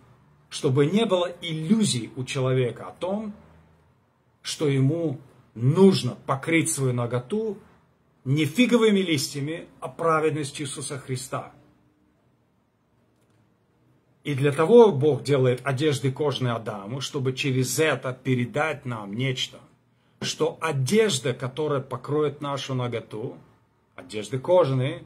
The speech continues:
в саду, включает в себя смерть и по-другому облачение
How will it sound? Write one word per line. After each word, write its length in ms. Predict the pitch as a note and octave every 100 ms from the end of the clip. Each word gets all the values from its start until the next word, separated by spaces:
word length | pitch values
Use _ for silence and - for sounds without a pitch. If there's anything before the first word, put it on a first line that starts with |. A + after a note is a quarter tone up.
| -
в 60 |
саду, 400 | - A#2+ G#2 B2+ - - _ _ _ _ _ _ _ _ _ _
включает 800 | - C3 C3 - D#3+ E3 F#3 F#3
в 60 |
себя 560 | - D3+ A2+ G#2+ A#2+ C3 - _ _ -
смерть 800 | - - C#3 C#3 G#2 - - - _ _
и 100 | C#3
по-другому 960 | D3 D#3 D3+ C#3+ B2+ A#3+ A#3 D3+ A2+ -
облачение 960 | C#3+ D3 D3+ C#3 - A3 F3 A#2 F#2